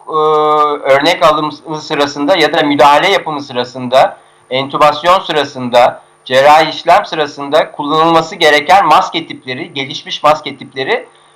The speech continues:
e, normal vatandaşlarda, sokaklarda da görüyorum. Bu aslında bir kaynak israfı ve esas kullanması gereken personelin kullanamaması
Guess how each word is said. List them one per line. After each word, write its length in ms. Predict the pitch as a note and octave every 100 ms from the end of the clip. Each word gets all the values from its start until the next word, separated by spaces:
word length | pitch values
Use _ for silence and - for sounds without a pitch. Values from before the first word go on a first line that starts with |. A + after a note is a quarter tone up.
| _
e, 300 | B2+ D3+ D#3
normal 340 | D#3+ F#3 G3+ G3
vatandaşlarda, 840 | F3+ F3 F3 E3 E3 E3 D#3+ A#3
sokaklarda 680 | G#3 F3+ F#3+ F#3 F#3+ F#3 F#3+
da 80 | F3
görüyorum. 640 | C#3+ C3 C3 C#3 B3+ - _ _ _
Bu 140 | D#3+ G#3
aslında 600 | F#3 F3 - F#3 G3 F#3+
bir 140 | E3+
kaynak 380 | D#3+ D#3 F#3 E3+
israfı 640 | C#3 D3 C#3 C#3 - - - _ _ _
ve 60 | F3
esas 580 | G3+ D#3 G3 G#3+ G#3+ G#3
kullanması 500 | F3+ F#3 F#3 F3+ -
gereken 600 | E3+ E3 E3 F3 F3 E3
personelin 680 | D#3+ D#3 E3+ E3 F3+ A#3+ A3 -
kullanamaması 760 | E3+ F#3 G3 F3+ D3+ - A#2+